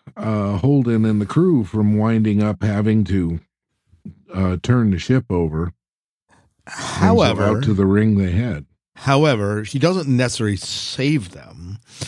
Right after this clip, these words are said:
Speaker 2: <laughs> you know, because in the end, it's one of her crew that is kind of sabotaged the Rotas-, Rocinante.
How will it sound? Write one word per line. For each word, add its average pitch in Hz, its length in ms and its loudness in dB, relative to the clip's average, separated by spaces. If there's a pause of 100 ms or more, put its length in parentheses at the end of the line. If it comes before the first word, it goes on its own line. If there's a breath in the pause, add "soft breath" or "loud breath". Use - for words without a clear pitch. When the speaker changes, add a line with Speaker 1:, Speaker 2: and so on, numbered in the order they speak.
(120)
Speaker 2:
<laughs> - 800 -12
you 143 100 4
know, 135 120 4
because 123 320 0
in 117 80 -2
the 113 200 0
end, 143 280 0
it's 101 180 -4
one 117 160 0
of 98 60 0
her 104 140 0
crew 127 480 -2
that 98 160 -4
is 92 180 -4
kind 104 300 0
of 95 340 0 (580)
sabotaged 110 1000 -2
the 104 40 0
Rotas-, 104 500 0
Rocinante. 92 680 -4